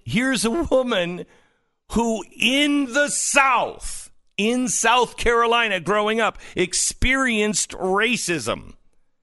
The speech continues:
And then she says, "Look, that's not what it turned into. This, this flag was about heritage." But once, once Dylan Roof hijacked that and made sure everybody knew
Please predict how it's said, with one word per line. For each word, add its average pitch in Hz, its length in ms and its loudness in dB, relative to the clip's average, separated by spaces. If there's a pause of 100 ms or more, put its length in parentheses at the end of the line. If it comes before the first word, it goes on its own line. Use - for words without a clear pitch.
(580)
And 120 260 -2
then 175 560 -2
she 143 320 -6
says, 123 440 -4
"Look, 170 280 -4
that's 127 260 -2
not 175 260 -2
what 160 180 -2
it 127 160 -8
turned 135 340 -2
into. 165 340 -4
This, 117 240 -6
this 127 340 -6
flag 156 580 -2
was 120 380 -4 (280)
about 113 320 -2
heritage." 151 540 -4
But - 340 -6
once, 180 880 -2 (220)
once 175 640 -2
Dylan 170 360 -4
Roof 151 440 -6 (680)
hijacked 185 720 0
that 117 360 -2
and 143 240 0
made 180 300 -4
sure 185 320 0
everybody 233 720 0
knew 170 280 -2